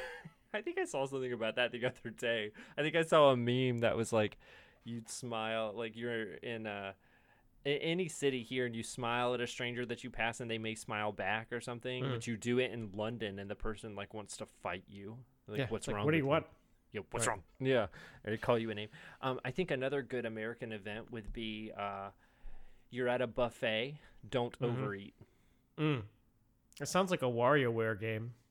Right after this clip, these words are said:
Speaker 1: <laughs> Right?
Speaker 2: "Don't overeat." Yeah.
Speaker 1: <laughs> Don't overeat, right. Um, because I, I think, because my wife has been over to Europe and, uh, she spent some time there and she told me that the portions are so much smaller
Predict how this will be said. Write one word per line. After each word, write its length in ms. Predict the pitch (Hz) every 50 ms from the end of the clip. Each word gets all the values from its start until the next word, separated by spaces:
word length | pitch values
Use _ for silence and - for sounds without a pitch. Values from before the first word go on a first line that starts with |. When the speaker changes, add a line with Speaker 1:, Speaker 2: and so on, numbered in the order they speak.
| _ _ -
Speaker 1:
<laughs> 80 | 127 139 139 131 143 156 - - - 285 - 151 208 170 - 156 - 131 123
Right? 220 | 143 131 120 113 127
Speaker 2:
"Don't 220 | 151 180 208 208 -
overeat." 680 | 226 233 254 240 247 247 - 302 277 247 233 247 - - - - -
Yeah. 180 | - 135 120 -
Speaker 1:
<laughs> 340 | 202 196 - 233 - -
Don't 160 | - 170 165 160
overeat, 380 | 156 151 131 143 147 135 110
right. 200 | 123 127 120 - 202 226 - - - - 156 - -
Um, 360 | 135 131 127 120 120 123 117 - _ _ _ _ _ - - -
because 340 | - 151 147 156 156 147 143 - -
I, 40 | 143
I 240 | 143 - 135 139 127 -
think, 220 | 165 147 139 - - - - -
because 240 | 131 - 139 120
my 120 | 113 117 113
wife 260 | 113 139 220 311 -
has 140 | 165 127 110
been 300 | 101 110 98 98 101 - -
over 220 | 113 110 101 104 104
to 140 | - - 107
Europe 320 | 95 98 95 95 95 - - -
and, 340 | - 110 107 107 107 101 101
uh, 340 | 98 95 95 95 98 98 - - -
she 220 | - - - 139 135
spent 260 | - - 127 107 110
some 120 | - - 110
time 260 | - - 101 101 104
there 240 | 104 104 101 101 104
and 180 | 104 101 98 - _ - - - - - - - _
she 200 | - - - 151
told 240 | 143 - 147 123 117
me 100 | 120 117
that 120 | 117 110 -
the 60 | -
portions 580 | - - - - 123 120 143 - - 135 104 95
are 80 | 95 92
so 200 | - - - 117
much 260 | 104 95 92 - -
smaller 760 | - - - 107 92 87 104 135 151 127 - - - - -